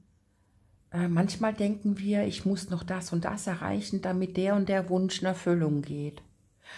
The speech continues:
Und ich muss noch das und das tun, damit. Vielleicht gehst du damit in Resonanz, vielleicht findest du da dein letzter Zentimeter des Kreises,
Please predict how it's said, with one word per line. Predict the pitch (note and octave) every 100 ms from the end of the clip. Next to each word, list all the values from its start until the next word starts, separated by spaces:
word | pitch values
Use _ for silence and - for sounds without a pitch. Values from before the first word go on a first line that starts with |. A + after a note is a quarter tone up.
| - -
Und | E3
ich | F3 F3+
muss | F#3+ -
noch | E3+
das | F3 F#3+ G3+
und | F#3
das | E3+ E3+ -
tun, | - G3+ G#3+ G#3
damit. | F3 F3 F3 F3+ - - _ _ _ _ _ - - _ _ _ _ _ _ _ - - -
Vielleicht | - F3+ F3
gehst | F3+ G3+ F#3+
du |
damit | G3 F#3+ F#3+
in | F#3
Resonanz, | F3+ F3 F3 F3 E3+ D#3+ D#3+ - -
vielleicht | F3+ E3+ E3+
findest | - A3+ G#3 G3+ F3+
du |
da | F3 F3+ F#3 G3 F#3+
dein | F3+ E3 D#3+ E3 F3 F3 F3 F3 - - -
letzter | F#3+ G3+ G3+ G3
Zentimeter | F#3+ F#3 F#3 E3+ E3+ E3+
des | E3+ E3+
Kreises, | - - D#3+ E3+ F3 F#3 F3 -